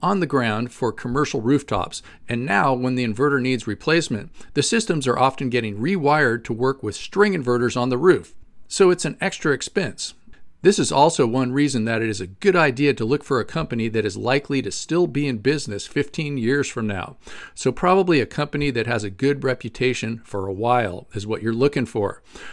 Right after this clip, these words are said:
Another thing that you can figure is some applications are more universal. You can replace many string inverters with another brand of a string inverter. An A C coupled system is probably going to be easier to replace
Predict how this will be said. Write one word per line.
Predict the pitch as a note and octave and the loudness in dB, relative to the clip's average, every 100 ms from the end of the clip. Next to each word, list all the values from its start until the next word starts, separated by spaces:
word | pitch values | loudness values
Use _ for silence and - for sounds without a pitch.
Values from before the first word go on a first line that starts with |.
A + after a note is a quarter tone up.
| - | -10
Another | - E3 G#3+ | -4 4 6
thing | F#3 D#3+ C3+ | 6 4 -2
that | A#2+ | 0
you | B2 | -2
can | A#2 G#2+ | -2 -4
figure | - A2 A2 A2+ A2+ - - - | -2 -2 -2 -4 -6 -16 -18 -8
is | A#2 | -6
some | - G#3 F#3+ | 0 0 2
applications | D#3 D#3+ B2+ D#3+ D#3+ B2 A#2 - | 2 0 0 2 2 0 -4 -2
are | A2+ | -2
more | C3 C3 | 2 2
universal. | A2+ D3 C3 A2 C#3 - F#2+ - - - - - | 2 0 0 4 2 2 -6 -8 -16 -18 -16 -2
You | E3 | 0
can | F#3+ D#3+ | 2 2
replace | C3+ E3 C#3 - | 0 2 0 0
many | C3+ E3+ F#3+ | -2 0 0
string | - E3+ F3 | 0 0 0
inverters | F3+ B2+ A#2 A2 A#2 B2+ | 0 0 0 0 -2 0
with | B2 B2+ | -2 0
another | D3 E3 C#3+ | 0 0 0
brand | A#2 A2 G2+ | 0 -2 -2
of | G2 | -4
a | G2+ | -6
string | - A2 G#2 | -4 -2 -2
inverter. | F#2+ G2+ F#2+ G2+ - - - - | -4 -4 -4 -10 -14 -18 -18 -6
An | C3 - | -6 0
A | G3 | 0
C | G#3+ F#3+ | 2 -2
coupled | - E3 D#3 A#2 | -2 -2 0 -2
system | - D3 B2 A2 | -2 -2 -2 -4
is | G#2+ | -4
probably | - C#3 C#3 | -2 0 0
going | A#2 B2 B2+ | 0 -2 -2
to | A2 | -4
be | A2 - - | -6 -8 -4
easier | F#3+ F#3+ C#3+ C3 | -2 0 2 0
to | - | 0
replace | A#2 A2 - D#3 B2 | -2 -2 0 2 2